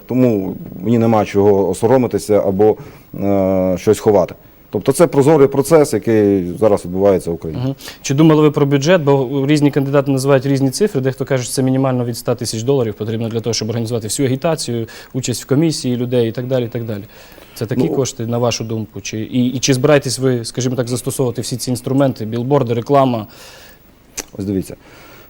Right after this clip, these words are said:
Speaker 1: е, я так відповім на це запитання. Ну, щодо членів комісії або там, о, оплати лю-, спостерігачів, ну, я з цим не стикаюсь на сьогоднішній день.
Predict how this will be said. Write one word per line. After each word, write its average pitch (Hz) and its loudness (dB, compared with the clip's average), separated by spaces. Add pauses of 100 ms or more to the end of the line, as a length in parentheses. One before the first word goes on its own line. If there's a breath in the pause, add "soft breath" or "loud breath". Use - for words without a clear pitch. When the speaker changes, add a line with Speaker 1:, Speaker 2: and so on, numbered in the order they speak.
(200 loud breath)
Speaker 1:
е, 101 0
я 113 4
так 90 -2
відповім 80 -8
на 78 -8
це - -10
запитання. 80 -6
Ну, 113 0
щодо 117 2
членів 123 0
комісії 117 0
або 98 2
там, 92 -2
о, 78 -8 (2250)
оплати 104 0 (140)
лю-, 90 -4
спостерігачів, 113 0 (280)
ну, 95 -4 (1040)
я 120 4
з - -8
цим 120 4
не 113 2
стикаюсь 90 2
на 85 -4
сьогоднішній 85 -2
день. 76 -4